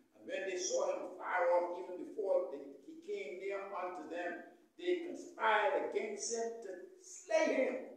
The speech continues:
He had to challenge them. His life was in peril. They wanted to kill him. Then after a while, another one said, he says in verse number twenty, "Come now therefore and let us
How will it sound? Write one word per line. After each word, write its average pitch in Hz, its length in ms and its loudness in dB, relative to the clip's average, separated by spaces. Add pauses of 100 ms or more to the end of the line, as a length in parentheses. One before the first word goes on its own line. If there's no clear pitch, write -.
(420)
He 170 80 -2
had - 80 -2
to - 80 -8
challenge 262 400 -8
them. - 160 -10 (400)
His - 160 -20 (160)
life - 240 -6 (480)
was - 160 -18
in - 240 -12
peril. - 240 -2 (720)
They 160 80 -6
wanted 165 320 -4
to - 80 -12
kill - 240 -4
him. - 160 -6 (1120)
Then - 240 -4
after - 400 -4
a - 20 -2
while, 220 640 4
another 233 240 6
one 233 160 4
said, 269 640 4
he - 80 -16
says 202 320 2
in 180 80 -2
verse 226 240 4
number - 160 -2
twenty, 240 560 0
"Come 254 240 6
now 233 160 6
therefore 233 640 2
and - 160 -6
let 226 160 0
us - 320 -6